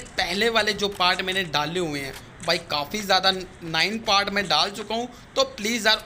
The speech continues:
उनको भी चेकआउट ज़रूर करना, क्योंकि वो भी बहुत मस्त game है यार। ठीक है, सारे के सारे starting से लेके एंड तक मैंने क्या क्या कुछ किया है,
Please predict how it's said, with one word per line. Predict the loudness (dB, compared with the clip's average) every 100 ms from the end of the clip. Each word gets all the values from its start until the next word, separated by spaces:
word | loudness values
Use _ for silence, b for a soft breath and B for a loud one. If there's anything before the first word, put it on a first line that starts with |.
| -8
उनको | -8 -6
भी | -6 -4
चेकआउट | -2 -2 0 -2 -4 -8
ज़रूर | -4 -4 -2
करना, | 0 0 0
क्योंकि | -2 -8 -6 -6
वो | -2 -2
भी | -2 -4 -2
बहुत | 0 0 -2 -4
मस्त | -4 -4 -4 -2
game | -2 -2
है | -4
यार। | -4 -6 -4
ठीक | -2
है, | -2
सारे | 0 0 2
के | 0
सारे | 2 2 2
starting | 0 0 0 0 0
से | 4
लेके | 4 4
एंड | 4 2
तक | 0
मैंने | 0 0
क्या | 0 2 2
क्या | 2 2
कुछ | 2 -4 -6
किया | 0 2
है, | 2